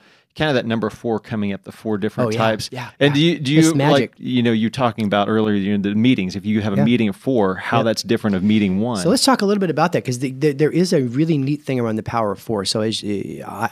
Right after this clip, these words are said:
Speaker 2: I always dispel the power of one. I don't believe there's a lone genius. The research says it's not true. We just, we, we, we tell, we, we say Darwin did this and Whitney did that, and they all had teams. Edison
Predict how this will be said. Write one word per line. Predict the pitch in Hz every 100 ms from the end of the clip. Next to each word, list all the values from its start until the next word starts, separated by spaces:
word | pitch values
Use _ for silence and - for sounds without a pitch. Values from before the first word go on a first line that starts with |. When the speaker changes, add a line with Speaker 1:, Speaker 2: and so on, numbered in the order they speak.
| 117
Speaker 2:
I | 120
always | 117 110
dispel | - - 107 104
the |
power | - 101 95
of | 92 98
one. | 92
I | 87
don't | 104 92
believe | 101 104
there's | 95 98
a |
lone | 95 95 95
genius. | 95 92 92 -
The | 101
research | 104 - 90
says | - 92
it's | 85 98
not | 85
true. | - 87 -
We | 113
just, | 104 -
we, | 110
we, | 104 110
we | 101 107
tell, | - 117 107
we, | 113
we | 104 123
say | 104 - 110 107 - - - _
Darwin | 117 104 110 104
did | 104 95
this | 101 -
and | 101
Whitney | 110 113 104
did | 101
that, | 95 92
and | 98
they | 98
all | 185
had | 165 165
teams. | - - - _ -
Edison | 101 101 - 82 -